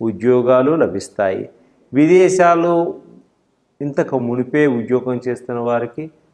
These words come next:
ఉద్యోగాలు, పెద్ద పెద్ద ఉద్యోగాలు కూడా ప్రయత్నాలు తప్పకుండా ఫలిస్తాయి.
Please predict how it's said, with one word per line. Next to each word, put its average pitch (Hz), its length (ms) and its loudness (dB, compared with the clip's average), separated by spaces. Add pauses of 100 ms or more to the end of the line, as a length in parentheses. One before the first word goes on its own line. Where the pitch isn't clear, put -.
(300)
ఉద్యోగాలు, 147 640 2
పెద్ద 117 360 -4
పెద్ద 131 140 -4
ఉద్యోగాలు 113 540 -2
కూడా 123 160 -6
ప్రయత్నాలు 113 520 -8
తప్పకుండా - 600 -12
ఫలిస్తాయి. - 600 -14